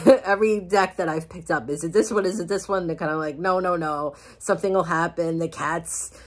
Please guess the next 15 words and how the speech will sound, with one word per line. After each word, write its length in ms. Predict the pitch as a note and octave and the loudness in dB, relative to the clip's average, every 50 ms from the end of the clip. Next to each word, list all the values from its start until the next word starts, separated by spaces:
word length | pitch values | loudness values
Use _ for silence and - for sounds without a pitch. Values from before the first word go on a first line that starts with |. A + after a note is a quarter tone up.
| - - - - _ | -20 -20 -20 -20 _
playing 260 | - - A3+ G3+ G3 | 0 4 4 6 6
in 60 | G#3 G#3 | 6 8
the 80 | G3+ | 8
litter 200 | G3+ G3+ G3 F#3+ | 8 8 8 8
box," 720 | F#3+ F#3+ F#3+ F#3 F3+ F#3 F#3 F#3 F#3 F3+ F3+ - - - | 8 8 6 6 6 4 2 2 0 -2 -4 -8 -6 -4
or 500 | E3 E3 E3 D#3+ D#3+ F3 - - - - - | -2 0 0 2 2 0 0 0 -6 -12 -16
<laughs> 80 | - - | -18 -14
someone's 500 | - - - - B3 G#3+ G#3 G#3+ A3 A3 | -10 -6 2 2 4 4 4 2 2 0
calling 560 | - - - - - - - C4 C#4+ C4 B3+ | -4 -6 -10 -12 -16 4 6 6 6 6 4
me 160 | A#3+ A#3 A#3 | 2 2 2
on 140 | A3+ A3+ A3 | 2 2 0
the 240 | G#3+ G#3 F#3+ - G3+ | -2 -4 -4 -4 -4
internet. 640 | G#3+ G#3+ G#3+ - A3 G3 F#3+ F#3+ F#3 F#3 F#3 F3+ E3+ | -4 -2 -2 -2 -2 -2 -2 -4 -4 -4 -4 -4 -4
It's 180 | E3+ E3+ - | -6 -8 -10
funny. 560 | - - F#3 D#3 D3 C3 C3+ D3 F3+ A3+ A#3 | -12 -10 -8 -8 -6 -6 -8 -8 -10 -10 -12